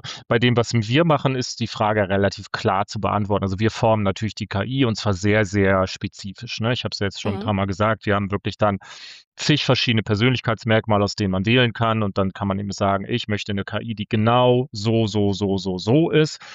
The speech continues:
Speaker 1: Also, das ist wirklich so sehr spezifisches Formen.
Speaker 2: Mhm.
Speaker 1: Aber richtig ist auch, auch umgekehrt, ne? Also, auch das wissen wir aus der, aus der, in Anführungszeichen, normalen,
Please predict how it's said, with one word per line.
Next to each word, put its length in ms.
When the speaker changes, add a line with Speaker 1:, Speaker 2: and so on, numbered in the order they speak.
Speaker 1:
Also, 180
das 160
ist 140
wirklich 320
so 160
sehr 280
spezifisches 960
Formen. 640
Speaker 2:
Mhm. 320
Speaker 1:
Aber 540
richtig 460
ist 160
auch, 340
auch 220
umgekehrt, 840
ne? 200
Also, 200
auch 100
das 240
wissen 280
wir 220
aus 180
der, 360
aus 160
der, 380
in 100
Anführungszeichen, 680
normalen, 640